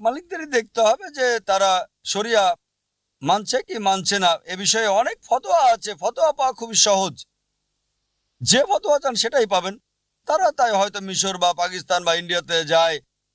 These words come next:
যেটা সুবিধা সেই ফতোয়া তারা নিয়ে চলে আসে, তারপর অনুমোদন করে। তাই সতর্ক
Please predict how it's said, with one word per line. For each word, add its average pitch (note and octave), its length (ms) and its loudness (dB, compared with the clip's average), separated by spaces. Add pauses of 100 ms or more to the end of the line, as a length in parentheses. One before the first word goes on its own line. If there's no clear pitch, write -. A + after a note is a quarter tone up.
(480)
যেটা D#3 240 -4 (120)
সুবিধা G3+ 360 0
সেই G3 180 -6
ফতোয়া C4 340 0
তারা A3+ 200 0
নিয়ে F#3 200 -2
চলে D#3+ 260 0
আসে, B2+ 200 -2 (420)
তারপর B3 280 2 (340)
অনুমোদন D#3 400 -4
করে। B2+ 160 0 (440)
তাই F3 120 2
সতর্ক A3+ 340 -4